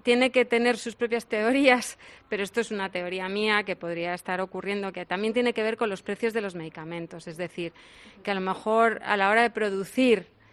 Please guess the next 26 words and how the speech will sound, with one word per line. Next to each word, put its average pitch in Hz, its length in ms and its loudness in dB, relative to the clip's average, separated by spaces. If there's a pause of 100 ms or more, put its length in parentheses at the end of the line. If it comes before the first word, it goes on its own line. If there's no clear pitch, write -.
(400)
eh, 185 960 2 (240)
a 185 120 0
gran 220 380 2
escala 214 560 2
un 190 100 -4
medicamento, 214 720 2
si 190 140 -8
tienes 208 280 -4
que 247 80 -2
bajar 214 320 -2
mucho 214 300 -6
el 190 100 -6
precio 214 500 -2
para 175 220 -8
que 170 360 -10
sea 190 280 -8
compatible 196 760 -4
con 165 160 -10
los 165 160 -10
precios 185 320 -8
que 202 100 -8
hay 196 100 -2
en 196 60 -4
la 190 80 -6
Seguridad 185 320 -8
Social, 185 540 -4